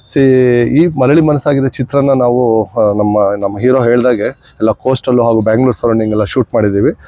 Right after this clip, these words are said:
But ನಾವು ಕಲ್ಯಾಣ ಕರ್ನಾಟಕದಲ್ಲೇ ಇದನ್ನ ಆಡಿಯೋನ ರಿಲೀಸ್ ಮಾಡ್ಬೇಕು ಅಂತ, ಯಾಕಂದ್ರೆ ನಮ್ಮ ಕರ್ನಾಟಕದ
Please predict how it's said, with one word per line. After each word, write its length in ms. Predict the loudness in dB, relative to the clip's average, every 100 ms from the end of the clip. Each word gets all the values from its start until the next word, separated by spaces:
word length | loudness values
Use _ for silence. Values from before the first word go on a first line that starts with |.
| -10 -4
But 200 | -2 0
ನಾವು 140 | 0
ಕಲ್ಯಾಣ 360 | 0 0 2 0
ಕರ್ನಾಟಕದಲ್ಲೇ 680 | 0 -2 -2 -2 -2 -2 0
ಇದನ್ನ 240 | -2 -2
ಆಡಿಯೋನ 400 | 0 2 2 0
ರಿಲೀಸ್ 320 | 0 0 0
ಮಾಡ್ಬೇಕು 380 | 0 0 -2 -2
ಅಂತ, 200 | -6 -2 -2 -4 -10 -8
ಯಾಕಂದ್ರೆ 320 | -4 0 0
ನಮ್ಮ 220 | 0 0
ಕರ್ನಾಟಕದ 600 | 0 -2 0 -2 -2 -2